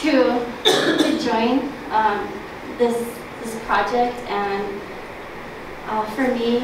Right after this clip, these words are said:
it, there's a lot of fear of going into new projects, and it's been that way since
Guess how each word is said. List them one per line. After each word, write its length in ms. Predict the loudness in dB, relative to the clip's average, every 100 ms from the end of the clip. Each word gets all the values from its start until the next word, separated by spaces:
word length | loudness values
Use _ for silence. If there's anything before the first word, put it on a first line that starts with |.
| 0 -4 -8 -6 0
it, 260 | 0 0 -6 -10 -10 -2
there's 160 | 2
a 80 | 6
lot 220 | 6 6
of 120 | 4 -2
fear 340 | 0 2 0 -2 -6
of 160 | -6 -2
going 240 | 0 2
into 180 | 0 -2 -2
new 100 | -2 -2
projects, 580 | -2 0 0 -2 -6 -10 -12 -12 -12 -12 -12 -12 -12 -12 -8 2
and 160 | 4
it's 180 | 4 4
been 160 | 6 6
that 220 | 8 6
way 220 | 6 6
since 260 | 4 0